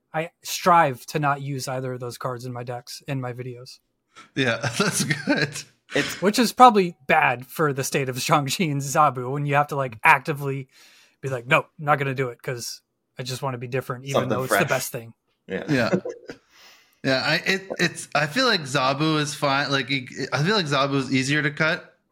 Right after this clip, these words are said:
Speaker 2: personally. I mean, I guess you could cut Shang-Chi, but there's so many big cards now, and then Call Obsidian's coming. There's big, you know, it's just like, man, there's some just big nutty cards that Shang-Chi just feels great.
Speaker 1: Yeah.
Speaker 2: I mean, would you ever ch-,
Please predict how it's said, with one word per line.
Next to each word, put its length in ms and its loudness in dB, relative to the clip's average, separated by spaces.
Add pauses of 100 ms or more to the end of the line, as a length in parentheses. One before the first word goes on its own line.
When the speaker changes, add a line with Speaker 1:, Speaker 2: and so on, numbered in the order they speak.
(160)
Speaker 2:
personally. 640 0
I 80 2
mean, 140 4
I 40 2
guess 200 -2
you 60 0
could 200 -2
cut 140 0
Shang-Chi, 440 0
but 120 -2
there's 200 0
so 260 0
many 200 2
big 240 0
cards 340 -2
now, 160 2
and 80 2
then 220 0 (320)
Call 260 0
Obsidian's 560 0
coming. 300 0
There's 220 -2
big, 300 -2
you 80 0
know, 160 2
it's 140 -2
just 160 -4
like, 260 -2 (440)
man, 260 2
there's 200 -2
some 180 0
just 240 -8
big 200 0
nutty 220 2
cards 340 0
that 140 -4 (340)
Shang-Chi 360 0
just 180 -4
feels 220 -4
great. 360 -2 (640)
Speaker 1:
Yeah. 240 -8
Speaker 2:
I 160 2
mean, 320 -2 (260)
would 200 2
you 240 0
ever 280 0
ch-, 280 -6